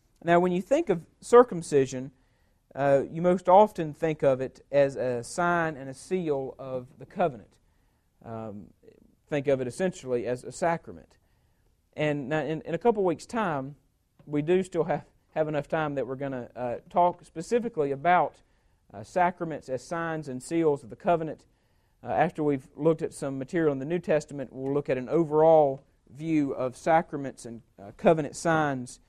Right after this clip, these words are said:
uh, throughout the covenants. Uh, so we'll saved most of the observations about circumcision as a sacrament till that point. But even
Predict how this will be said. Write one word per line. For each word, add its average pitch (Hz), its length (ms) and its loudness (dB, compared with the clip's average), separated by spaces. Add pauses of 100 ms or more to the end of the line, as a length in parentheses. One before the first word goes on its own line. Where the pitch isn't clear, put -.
(420)
uh, 120 120 -6
throughout 160 440 6
the 131 60 -16
covenants. 117 580 -6 (380)
Uh, 127 80 -6
so 175 200 2
we'll 156 260 2 (640)
saved 196 260 4
most 202 180 2
of - 40 -18
the 160 80 2
observations 143 640 0
about 131 240 -2
circumcision 131 560 -8
as 110 140 -12
a 113 40 -18
sacrament 151 480 2
till 131 120 -10
that 190 200 4
point. 117 280 -10 (560)
But 170 140 2
even 226 380 0